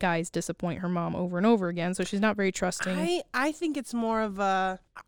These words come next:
Speaker 2: "I don't know that I'm gonna be here long enough to be in a relationship."
Speaker 1: Yeah, but when she finds out she is, she still freaks out.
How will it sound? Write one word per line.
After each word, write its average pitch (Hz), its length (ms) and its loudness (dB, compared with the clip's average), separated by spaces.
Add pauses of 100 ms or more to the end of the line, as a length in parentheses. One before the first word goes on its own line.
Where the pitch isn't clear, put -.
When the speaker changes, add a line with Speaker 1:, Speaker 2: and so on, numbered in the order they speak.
Speaker 2:
"I 247 140 0
don't 233 120 2
know 220 120 0
that 208 120 -2
I'm 202 60 -2
gonna 185 140 -2
be 180 260 -6
here 160 560 -10
long 196 200 -4
enough 180 200 -6
to 185 100 -14
be 185 120 -4
in 165 80 -4
a 151 80 -8
relationship." 160 760 -14 (300)
Speaker 1:
Yeah, 208 180 2
but 220 140 2
when 208 140 2
she 208 160 -2
finds 233 300 4
out 220 120 4
she - 260 -2
is, 240 240 4
she - 160 -2
still 220 260 2
freaks 214 340 -2
out. 247 280 2